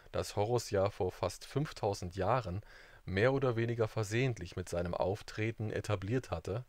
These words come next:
und der digitale Adel kann dann gleichzeitig wieder mit all seinen vollen Rechten auf dem ursprünglichen Sonnengott-Thron dauerhaft Platz nehmen.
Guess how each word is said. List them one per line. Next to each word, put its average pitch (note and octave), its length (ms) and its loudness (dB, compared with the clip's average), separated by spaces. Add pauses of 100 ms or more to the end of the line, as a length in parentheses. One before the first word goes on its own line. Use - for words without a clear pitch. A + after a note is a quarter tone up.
(720)
und G2 320 0
der G2 120 4
digitale A2+ 680 2
Adel E2 320 -2
kann F2 300 -4
dann G2+ 200 2
gleichzeitig C3 760 0
wieder C3 220 0
mit G2+ 200 -4
all G#2+ 180 4
seinen F2 300 0
vollen C3+ 480 0
Rechten G#2 540 -6 (340)
auf - 200 0
dem F2 240 -2
ursprünglichen F#2+ 800 -2
Sonnengott-Thron G2 1040 0 (380)
dauerhaft A2+ 640 6
Platz - 380 -6
nehmen. E2 480 -6